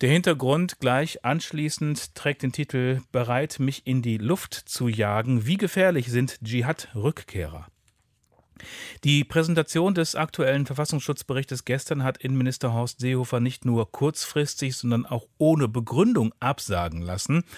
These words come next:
Viele Hauptstadtjournalisten und nicht nur die sahen einen Zusammenhang zu seiner umstrittenen Ankündigung, Strafanzeige gegen eine Kolumnistin der Tageszeitung taz zu stellen. Seehofer wollte kritischen Rückfragen dazu ausweichen, so die herrschende Lesart.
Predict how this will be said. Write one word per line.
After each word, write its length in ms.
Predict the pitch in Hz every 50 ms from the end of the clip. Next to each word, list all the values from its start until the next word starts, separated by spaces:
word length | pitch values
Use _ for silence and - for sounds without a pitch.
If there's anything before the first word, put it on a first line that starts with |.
| - - - - - -
Viele 320 | - - 156 147 147 127
Hauptstadtjournalisten 1040 | 123 135 143 - - - - 131 117 - 117 110 123 117 113 120 127 - - - 135
und 140 | 113 107 -
nicht 200 | 123 120 - -
nur 120 | 120 110
die 280 | 104 107 110 113 123 120
sahen 360 | 113 113 107 107 107 113 117
einen 240 | 110 110 107 110 107
Zusammenhang 680 | - 120 107 104 104 101 113 120 120 117 117 117 123
zu 120 | 117 - 120
seiner 240 | 110 104 107 - -
umstrittenen 560 | 107 - - - 123 117 - 123 113 113 -
Ankündigung, 800 | 113 113 123 123 - - 127 117 113 110 113 117 110 110 110 - - - - - - -
Strafanzeige 1120 | - - - 139 139 156 180 - - 127 123 123 123 - - 131 110 107 107 104 107 101 -
gegen 340 | - 120 117 113 113 -
eine 220 | - 107 107 110 107
Kolumnistin 680 | - - 113 110 107 107 110 117 - - - 120 107
der 140 | 101 110 104
Tageszeitung 760 | - - 110 104 98 107 104 - - 110 98 - - 120 120
taz 300 | - 107 92 - - -
zu 140 | - 104 95
stellen. 420 | - - - 98 101 107 123 127 - - - - -
Seehofer 640 | - 113 117 117 113 113 113 - 113 110 107 104 - - - -
wollte 400 | 110 110 107 117 113 - 113 113
kritischen 580 | - - - - 165 - 156 143 - 135 120 110
Rückfragen 680 | 104 123 139 - - - - 123 110 110 110 113 107
dazu 400 | 113 107 107 104 - - 117 - - _
ausweichen, 840 | 131 151 180 196 196 - 143 123 110 107 107 104 - 135 131 127 107
so 200 | 107 123 120 113
die 200 | 107 110 107 98
herrschende 600 | 95 107 101 92 - - 107 95 101 113 127 -
Lesart. 560 | 104 98 90 87 - - - 76 - -